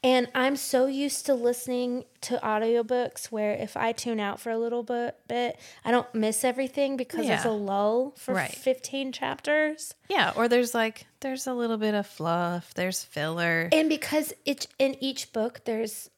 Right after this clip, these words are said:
Speaker 1: we're meeting so many more characters, you have to
Speaker 2: Yeah.
Speaker 1: be really present to fol-, follow along. I think
Speaker 2: Yeah.
Speaker 1: that's a really great way of, that nailed it on the head.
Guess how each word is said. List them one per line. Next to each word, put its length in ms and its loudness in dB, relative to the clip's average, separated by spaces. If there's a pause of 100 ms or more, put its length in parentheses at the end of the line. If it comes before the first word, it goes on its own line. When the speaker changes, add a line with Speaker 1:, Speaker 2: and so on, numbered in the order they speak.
(120)
Speaker 1:
we're 160 4
meeting 300 0
so 260 -2
many 180 0
more 180 -2
characters, 680 -4
you 80 0
have 140 0
to 0 -
Speaker 2:
Yeah. 60 -4
Speaker 1:
be 120 0
really 320 0
present 640 -4 (160)
to 460 -2 (720)
fol-, 320 6
follow 340 4
along. 460 -2
I 80 2
think 180 0
Speaker 2:
Yeah. 80 4
Speaker 1:
that's 100 -2
a 100 6
really 280 -2
great 340 0
way 440 0
of, 340 -6
that 160 0
nailed 240 -2
it 320 -2
on 120 -6
the 80 -8
head. 360 -10